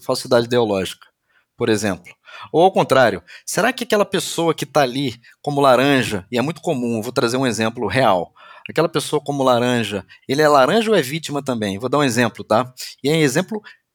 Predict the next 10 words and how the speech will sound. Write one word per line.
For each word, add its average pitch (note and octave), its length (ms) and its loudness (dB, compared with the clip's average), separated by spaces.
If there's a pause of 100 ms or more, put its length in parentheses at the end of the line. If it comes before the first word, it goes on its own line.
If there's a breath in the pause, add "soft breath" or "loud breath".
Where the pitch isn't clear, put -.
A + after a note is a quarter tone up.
(260)
de B2+ 160 -6
verdade, B2+ 580 2
tá? C3+ 360 -2
A A#2+ 160 -4
moça F#3 240 -4
que - 60 -12
trabalha C#3 320 2
na A#2 140 -4
minha A2 180 -2
casa A2 560 -2